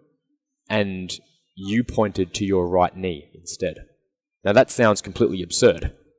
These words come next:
Like, that sounds like, surely I wouldn't do that. And I'll tell you what, most people don't do that, 'cause that is the most extreme opposite of where it could be. But you'll be surprised. If we, if we were to lay that out on a spectrum,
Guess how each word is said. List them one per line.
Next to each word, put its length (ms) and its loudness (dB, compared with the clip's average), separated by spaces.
Like, 120 0
that 100 4
sounds 200 0
like, 140 0
surely 320 6
I 80 10
wouldn't 300 2
do 140 -10
that. 180 -8
And 240 0
I'll 120 2
tell 160 4
you 160 6
what, 200 8
most 280 2
people 240 -4
don't 280 -2
do 140 -14
that, 260 -12
'cause 140 -2
that 160 8
is 100 0
the 80 0
most 300 2
extreme 880 0
opposite 400 0
of 120 -8
where 140 2
it 100 -10
could 220 2
be. 240 0
But 160 4
you'll 140 8
be 100 6
surprised. 800 -2
If 180 0
we, 340 6
if 200 2
we 80 4
were 160 8
to 60 8
lay 260 8
that 160 6
out 160 8
on 100 -2
a 60 -4
spectrum, 480 -4